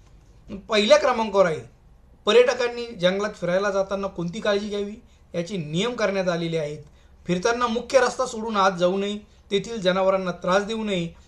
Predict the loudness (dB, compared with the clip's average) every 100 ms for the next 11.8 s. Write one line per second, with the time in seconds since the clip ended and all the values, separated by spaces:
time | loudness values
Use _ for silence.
0 | -2 0 2 0 4 2 4 2 2 0
1 | 0 -2 -4 -6 -12 -8 -4 -2 -2 -2
2 | -2 -2 -4 -2 2 4 2 2 2 2
3 | 0 0 -2 -4 -4 -6 -10 -18 -20 -20
4 | -4 0 4 6 6 4 4 0 -2 -6
5 | -8 -12 -6 -4 -2 -2 -2 -2 -2 0
6 | 0 2 0 0 -6 -6 -6 -4 -4 -8
7 | -10 -8 -8 -8 -16 -20 -12 -8 -6 -6
8 | -6 -4 -2 -2 -4 -12 -20 -20 _ _
9 | _ _ -20 _ -20 _ -20 -20 _ _
10 | -20 -20 _ _ -20 -16 -2 0 2 0
11 | -4 -6 -6 -6 -6 -8 -10 -10